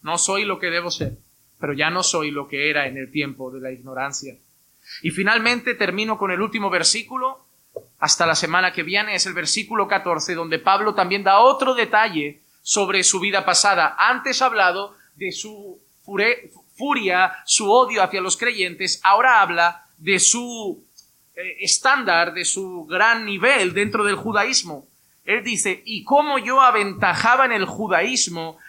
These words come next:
a muchos de mis compatriotas contemporáneos,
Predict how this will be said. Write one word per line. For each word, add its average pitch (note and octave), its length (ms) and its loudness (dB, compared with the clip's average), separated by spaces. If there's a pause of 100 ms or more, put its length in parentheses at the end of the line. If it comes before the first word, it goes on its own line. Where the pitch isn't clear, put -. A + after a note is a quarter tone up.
(120)
a F3+ 120 4
muchos C4 480 -2
de A3 100 -2
mis G3 240 -2
compatriotas G3 960 0
contemporáneos, F3+ 1300 0